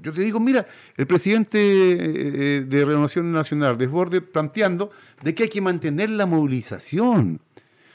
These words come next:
O sea, el zar de la derecha, el posible candidato a la presidencia de la derecha,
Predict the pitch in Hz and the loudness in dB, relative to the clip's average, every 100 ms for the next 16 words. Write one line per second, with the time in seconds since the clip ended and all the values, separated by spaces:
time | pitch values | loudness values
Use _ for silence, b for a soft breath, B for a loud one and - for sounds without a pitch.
0 | b 107 185 - 143 143 - - 254 254 | b 0 0 0 -2 0 -4 -2 0 0
1 | 233 226 190 147 147 175 - 120 165 _ | -2 -2 0 0 0 -2 -6 -14 -16 _
2 | _ _ _ _ _ _ - 127 127 127 | _ _ _ _ _ _ -4 -4 -2 -4
3 | 202 214 180 151 131 160 180 151 127 131 | -2 -2 0 0 0 -2 0 -2 -2 -4
4 | 123 117 185 214 170 120 107 90 127 | -4 -4 -2 -4 -4 -2 -2 -4 -8